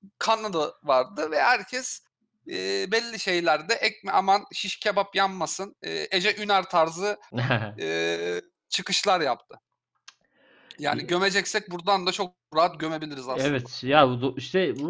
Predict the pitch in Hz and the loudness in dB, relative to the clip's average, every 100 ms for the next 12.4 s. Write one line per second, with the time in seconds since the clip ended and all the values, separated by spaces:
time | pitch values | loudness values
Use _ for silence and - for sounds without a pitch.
0 | 180 160 143 139 135 185 233 202 190 185 | -4 -2 2 2 2 0 4 4 4 0
1 | 226 202 196 220 165 - 127 127 127 123 | -2 2 4 6 6 4 -4 -2 -2 -2
2 | 139 131 131 180 170 170 175 156 151 147 | 0 2 2 0 -6 -6 -8 -6 4 4
3 | - 120 120 117 117 107 120 123 156 156 | 4 -2 -8 -6 -8 -10 -16 -6 0 2
4 | 151 156 - _ _ 143 160 151 151 143 | 2 -2 -10 _ _ 4 6 6 4 -2
5 | 147 139 143 - _ 156 151 123 110 123 | -2 -2 -4 -8 _ -10 -6 0 0 2
6 | 139 110 - - _ _ _ _ _ 131 | 2 0 -4 -16 _ _ _ _ _ 4
7 | 143 147 123 110 101 _ _ - 120 123 | 4 4 0 0 -6 _ _ -2 0 0
8 | - 123 131 143 139 131 123 127 127 120 | 0 4 6 6 4 2 2 0 0 0
9 | - - - - 123 120 147 170 143 147 | -4 -12 -14 -4 2 4 6 4 4 4
10 | 143 139 131 156 147 139 117 113 113 107 | 6 2 2 2 0 0 -2 0 -4 -2
11 | 123 123 127 123 117 117 117 120 123 123 | -2 -2 -4 -2 -4 -6 -6 -6 -6 -10
12 | 123 117 139 | -10 -12 -14